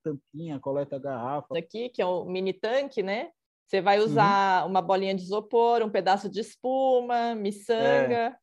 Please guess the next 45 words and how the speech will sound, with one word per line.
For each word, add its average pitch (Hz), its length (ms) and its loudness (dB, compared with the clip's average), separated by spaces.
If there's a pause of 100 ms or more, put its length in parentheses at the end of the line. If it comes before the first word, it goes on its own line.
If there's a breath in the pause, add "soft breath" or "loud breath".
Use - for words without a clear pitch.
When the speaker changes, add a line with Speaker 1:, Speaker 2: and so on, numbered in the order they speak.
Speaker 1:
É. - 40 -18
Speaker 2:
a 180 160 -2
mola 247 420 4
e 262 40 0
Speaker 1:
Exatamente. 254 220 -4
Speaker 2:
miçangas. 180 520 0 (680)
E 175 140 -8
Speaker 1:
Então, 214 140 4
assim, 214 140 2
Speaker 2:
a 170 200 4
Speaker 1:
a 202 60 6
mola, 196 200 8
Speaker 2:
caixinha, 180 220 6
Speaker 1:
essa 214 120 4
Speaker 2:
palito. 202 220 4
Speaker 1:
mola, 202 360 2 (680)
essa 185 220 -4
mola 208 240 0
que - 60 -10
você 190 100 -2
vai 175 160 2
usar 165 160 2
nesse 156 140 -6
projeto 175 400 -4
é 214 40 -4
uma 214 120 -6
espiral 208 420 0
de 208 140 -4
caderno. 208 560 0
Speaker 2:
É, 240 180 6
isso 226 160 2
que - 60 2
eu 262 40 8
ia 262 60 4
falar, 247 420 4 (120)
ó, 165 40 -2
eu 180 160 -2
vi 190 160 0
aqui. 170 400 -4 (180)
Deixa - 100 -12
eu 151 40 -6
ver 185 100 -2
se - 120 -14
dá 165 120 -2
Speaker 1:
É. - 20 0